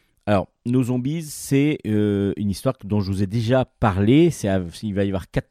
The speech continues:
tomes, euh, apparemment, avec quatre histoires que l'on peut lire séparément, mais il est mieux, il est plus facile de lire peut-être dans la suite pour qu'on comprenne tout, même si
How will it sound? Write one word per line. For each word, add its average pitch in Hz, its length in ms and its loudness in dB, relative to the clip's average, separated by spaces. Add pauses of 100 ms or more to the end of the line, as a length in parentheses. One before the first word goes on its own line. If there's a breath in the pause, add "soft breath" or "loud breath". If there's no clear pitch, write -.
(120)
tomes, 127 320 0 (440 loud breath)
euh, 90 220 -2
apparemment, 98 380 -4
avec 95 180 -4
quatre - 260 -6
histoires 120 440 0
que 110 100 2
l'on 98 140 4
peut 107 100 6
lire 104 220 4
séparément, 113 560 2
mais 147 260 2 (600)
il 98 180 0
est 95 60 6
mieux, 117 340 4 (420 soft breath)
il 90 160 -4
est 85 80 -2
plus 95 380 -4
facile 113 560 -4
de 104 80 4
lire 110 400 0 (100)
peut-être 104 300 -2
dans 98 140 0
la 95 100 2
suite - 260 -6
pour - 180 0
qu'on 110 140 -4
comprenne 107 380 -4
tout, 190 140 -6
même 151 240 0
si - 420 -6